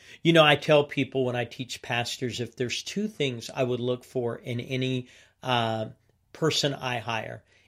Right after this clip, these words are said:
it would be the ability to sacrifice, to do what you don't want to do when you don't want to do it. That's why it's a sacrifice. And then to focus, to keep your attention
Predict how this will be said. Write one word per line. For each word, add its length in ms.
it 140
would 220
be 380
the 120
ability 520
to 100
sacrifice, 1000
to 120
do 540
what 300
you 80
don't 400
want 280
to 100
do 440
when 220
you 100
don't 300
want 240
to 80
do 300
it. 200
That's 280
why 140
it's 180
a 40
sacrifice. 960
And 260
then 440
to 120
focus, 720
to 100
keep 480
your 140
attention 640